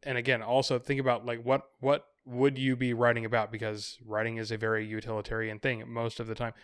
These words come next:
Like, very little writing would have been about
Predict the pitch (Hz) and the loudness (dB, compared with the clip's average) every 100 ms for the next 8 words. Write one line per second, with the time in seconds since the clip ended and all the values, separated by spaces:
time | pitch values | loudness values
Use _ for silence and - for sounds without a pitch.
0 | - 127 - - - - 117 143 190 180 | -2 -2 -2 -20 -20 -10 2 4 6 4
1 | 117 113 127 127 110 101 98 _ _ _ | 4 4 6 6 4 0 -6 _ _ _
2 | _ _ _ 120 120 113 110 101 98 95 | _ _ _ 2 6 6 4 -6 -14 -18
3 | _ _ _ _ _ - - 127 117 120 | _ _ _ _ _ -16 -2 0 2 2
4 | 113 110 107 | 2 2 2